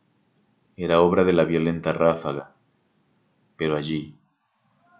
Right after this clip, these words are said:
del otro lado de la puerta, estaba la alta y amortajada figura de Madeline Usher.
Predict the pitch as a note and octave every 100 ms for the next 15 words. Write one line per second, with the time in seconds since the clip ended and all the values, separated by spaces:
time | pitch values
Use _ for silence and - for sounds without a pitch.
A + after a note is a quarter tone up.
0 | _ _ _ D#2+ D#2+ D#2+ E2+ E2 E2 E2
1 | E2 E2+ D#2+ E2 F2 E2 - D#2 - _
2 | _ _ _ _ _ _ _ _ D#2 -
3 | - F#2 F2+ F2 E2+ - _ _ _ _
4 | _ - E2 D#2+ F2+ F#2+ F#2+ F2 E2 D#2+
5 | D#2+ D#2+ - - - E2 E2 E2 E2 E2
6 | E2+ E2 E2 D#2+ E2+ E2+ D#2+ D#2+ E2 -
7 | E2+ E2+ - C2